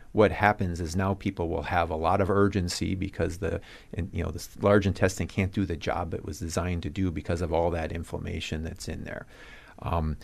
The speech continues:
it doesn't involve the small intestine, so we don't see as much of the weight loss as we can in milder diseases, but certainly in more severe diseases like Bo experienced, we can see a large amount of weight loss in that. Um, because this inflammation is in the colon, which is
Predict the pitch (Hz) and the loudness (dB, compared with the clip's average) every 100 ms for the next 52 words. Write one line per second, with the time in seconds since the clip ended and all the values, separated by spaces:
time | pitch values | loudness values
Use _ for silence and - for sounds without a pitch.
0 | - - - 95 - 165 160 123 98 98 | -16 -10 0 2 10 10 10 4 4 6
1 | 101 95 110 - 98 98 90 80 98 - | 4 4 -4 -2 0 2 0 0 -2 -2
2 | 95 87 98 90 95 127 - - - 123 | -6 -4 -4 -2 0 0 0 -6 0 2
3 | 90 101 95 95 107 - 92 82 85 87 | 2 2 -2 0 0 0 -2 -2 -2 0
4 | 95 92 82 - 85 - 85 - 95 90 | 0 0 -2 -2 -6 -4 -8 -4 -2 -2
5 | 82 - - 87 85 85 87 87 82 80 | -4 -8 -10 -6 -2 0 0 0 -4 -4
6 | 92 82 82 82 - 110 98 87 87 87 | -4 -4 -4 -6 0 0 2 0 0 0
7 | 82 80 101 90 107 95 92 92 87 85 | -2 -2 -2 2 4 4 0 -2 -2 -2
8 | 85 82 90 92 87 - - 85 82 78 | -4 0 0 2 0 -6 -6 -4 -4 -6
9 | - 87 - 85 - 90 82 - - - | -8 -8 -8 -8 -6 -6 -6 -10 -20 -8
10 | 95 90 87 82 80 82 78 78 85 82 | -2 2 0 0 -2 -2 -2 -2 -2 0
11 | 82 80 - 78 78 78 - - - - | 0 -2 -2 -6 -4 -6 -10 -20 -20 -20
12 | - - 87 87 110 - - 165 131 120 | -14 -8 -6 -2 -2 -2 6 8 8 2
13 | 131 120 113 104 110 110 98 95 92 82 | 0 0 2 2 2 2 0 2 0 -2
14 | - 160 180 104 85 85 80 80 76 | -2 6 6 6 2 -4 -4 -4 -6